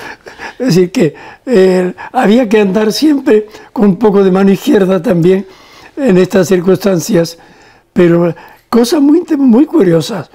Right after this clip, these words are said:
eh, de encontrarte de todo tipo de,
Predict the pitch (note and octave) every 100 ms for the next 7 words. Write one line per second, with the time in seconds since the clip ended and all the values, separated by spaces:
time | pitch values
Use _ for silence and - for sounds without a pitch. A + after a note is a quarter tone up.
0 | _ _ _ - A3+ F3 D#3+ E3 E3+ E3
1 | F#3 E3+ G#3 G3+ G3+ D4 A#3 - - A3
2 | E3 G#3 F#3 F3+ G#3+ F3+ G3+ E3 E3